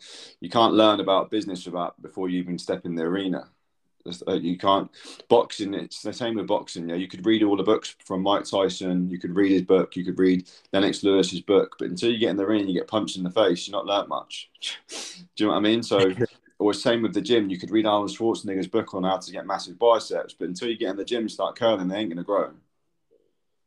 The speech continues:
Speaker 1: So,
Speaker 2: Yeah.
Speaker 1: so that's where you develop most in your life, is when you're in the do, that you're in the doing of, like, the key with books that I read and the things that I listen to is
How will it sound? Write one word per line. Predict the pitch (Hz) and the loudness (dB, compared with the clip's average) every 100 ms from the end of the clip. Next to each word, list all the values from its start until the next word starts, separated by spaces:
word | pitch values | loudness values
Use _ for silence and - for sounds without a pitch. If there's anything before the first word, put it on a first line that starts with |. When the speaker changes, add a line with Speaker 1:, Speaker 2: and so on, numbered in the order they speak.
| _ - | _ -6
Speaker 1:
So, | 104 95 | 2 4
Speaker 2:
Yeah. | 101 104 _ _ | 4 0 _ _
Speaker 1:
so | - 101 95 92 | -8 -4 -4 -4
that's | 80 110 - - | 2 2 0 -4
where | 104 101 | 0 2
you | 98 92 | 0 -4
develop | 92 101 90 - | 0 2 2 0
most | 104 98 90 | -2 -2 -4
in | 95 | -2
your | 90 | 2
life, | 101 90 90 | 4 2 0
is | 85 | -6
when | 85 90 92 | -2 0 2
you're | 90 | 0
in | 98 101 95 | -2 -4 0
the | 87 | 2
do, | 98 90 67 - | 4 2 2 -6
that | - - | -8 -2
you're | 92 | 0
in | 98 | 0
the | 90 | 0
doing | 98 101 95 87 | 2 4 4 2
of, | 82 - _ _ - _ | 2 -2 _ _ -20 _
like, | 92 69 - - | 0 0 -4 -2
the | 98 | -2
key | - 135 120 | 4 4 6
with | 110 92 - | 4 2 -2
books | - 131 - - | 2 2 2 -2
that | |
I | 92 | 0
read | 104 113 117 95 | 2 4 4 2
and | 92 90 | 0 -2
the | |
things | - 117 98 | -2 -2 2
that | |
I | 87 95 | 4 6
listen | 113 - 101 | 4 0 -6
to | 90 87 82 | -4 -2 -2
is | 80 | -4